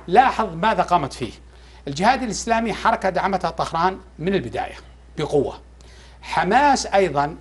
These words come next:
دعمت بقوة. حماس، لماذا أنشئت حماس؟ تل أبيب ساهمت بإنشاء حماس لضرب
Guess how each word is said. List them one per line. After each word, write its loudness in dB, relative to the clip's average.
دعمت 0
بقوة. 0
حماس، 0
لماذا 2
أنشئت -6
حماس؟ -8
تل 2
أبيب 0
ساهمت 0
بإنشاء 0
حماس -2
لضرب 2